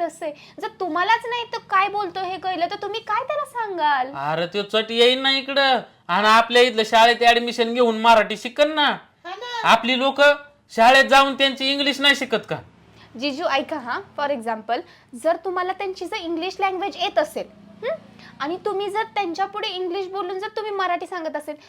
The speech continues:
Speaker 1: तर त्याला गिल्टी फील नाही का वाटणार, "बाबा, की आपली इंग्लिश भाषा जर हे लोक बोलतायत, तर आपण यांची मराठी का नाही बोलायला हवी?"
Speaker 3: अहो,
Speaker 2: हा,
Speaker 3: त्यांना
Speaker 2: मला बी
Speaker 3: बोलू
Speaker 2: तेच
Speaker 3: दे की
Speaker 2: म्हणायचं.
Speaker 3: आधी मराठी.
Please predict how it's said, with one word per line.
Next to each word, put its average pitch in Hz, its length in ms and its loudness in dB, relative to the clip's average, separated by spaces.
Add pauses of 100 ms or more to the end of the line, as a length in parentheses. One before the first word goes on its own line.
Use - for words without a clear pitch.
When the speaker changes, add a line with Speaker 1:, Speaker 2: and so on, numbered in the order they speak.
(160)
Speaker 1:
तर 403 60 -6 (120)
त्याला 381 180 -2
गिल्टी 330 340 -6
फील 427 260 -6
नाही 415 140 -6
का 403 100 -6
वाटणार, 302 240 -4
"बाबा, 262 300 -2 (360)
की 370 80 -10 (140)
आपली 294 360 -4
इंग्लिश 427 400 -2
भाषा 466 380 -4
जर 427 260 -6
हे 370 100 -6
लोक 370 120 -2
बोलतायत, 269 460 -4
तर 359 60 -4
आपण 349 300 -4
यांची 392 260 -10
मराठी 381 320 -6
का 403 220 -8
नाही 440 140 -10
बोलायला 311 400 -8
हवी?" 214 380 -18 (680)
Speaker 3:
अहो, - 80 -12
Speaker 2:
हा, 240 140 2
Speaker 3:
त्यांना 269 200 4
Speaker 2:
मला - 100 2
बी 480 100 -4
Speaker 3:
बोलू 539 100 4
Speaker 2:
तेच 523 100 0
Speaker 3:
दे 523 60 -4
की 554 60 6
Speaker 2:
म्हणायचं. 587 400 0
Speaker 3:
आधी 571 100 -4
मराठी. 480 800 -8